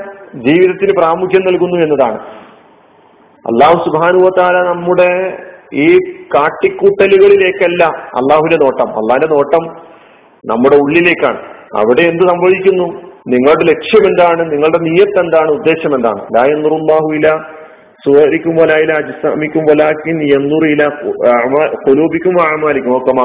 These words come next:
ഖാൽ. അതായത് നിങ്ങളുടെ രൂപഭാവങ്ങളിലേക്കോ നിങ്ങളുടെ പ്രകടനാത്മകമായ കാര്യങ്ങളിലേക്കോ നോക്കി വിലയിരുത്തുക എന്നതല്ല അള്ളാഹുവിന്റെ നടപടിക്രമം. അള്ളാഹു നോക്കുന്നത് നിങ്ങളുടെ ഹൃദയങ്ങളിലേക്കും നിങ്ങളുടെ കർമ്മങ്ങളിലേക്കുമാണ്. അതിലെ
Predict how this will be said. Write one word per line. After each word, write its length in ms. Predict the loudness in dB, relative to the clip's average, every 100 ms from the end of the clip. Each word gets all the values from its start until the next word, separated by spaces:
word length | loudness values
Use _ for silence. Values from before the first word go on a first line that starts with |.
| 0
ഖാൽ. 160 | -2 -4 -16 -20 -20 _
അതായത് 420 | -2 2 2 2
നിങ്ങളുടെ 240 | 0 0 0
രൂപഭാവങ്ങളിലേക്കോ 1000 | 0 0 2 2 2 0 -2 -2 -2 -2
നിങ്ങളുടെ 340 | -2 0 0 0
പ്രകടനാത്മകമായ 840 | -2 -2 -2 -2 -2 -2 0 0 0
കാര്യങ്ങളിലേക്കോ 680 | 0 -2 -2 -4 -4 -4 -4
നോക്കി 560 | -4 -4 -4 -4 -6 -18 -20 -20 _ _ _ _ _ _ _ _ _ _ _ _
വിലയിരുത്തുക 520 | 0 4 4 4 2 2
എന്നതല്ല 420 | 2 0 0 -2
അള്ളാഹുവിന്റെ 960 | -2 0 0 0 0 0 0 0 0 -4 -10 -18 -20 -20 _ -4
നടപടിക്രമം. 600 | 0 2 2 0 0 0
അള്ളാഹു 460 | 0 0 0 2 0
നോക്കുന്നത് 800 | 0 -2 0 0 2 0 -2 -12 -20 -8
നിങ്ങളുടെ 380 | -2 0 0 0
ഹൃദയങ്ങളിലേക്കും 680 | -2 -2 0 -2 -2 -2 -4
നിങ്ങളുടെ 240 | -4 -4 -4
കർമ്മങ്ങളിലേക്കുമാണ്. 840 | -4 -2 0 0 0 -2 -4 -4
അതിലെ 480 | -6 -6 -2 2 2